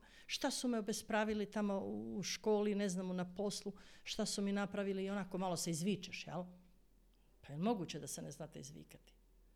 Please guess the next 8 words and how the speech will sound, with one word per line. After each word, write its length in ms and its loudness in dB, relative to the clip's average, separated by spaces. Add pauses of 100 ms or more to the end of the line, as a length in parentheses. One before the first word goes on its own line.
(280)
A, 80 -20
mm, 760 -10
ide 180 -2
nam 160 -4
to 120 -6
dobro. 360 -6 (560)
Ali 240 -4
mi, 240 0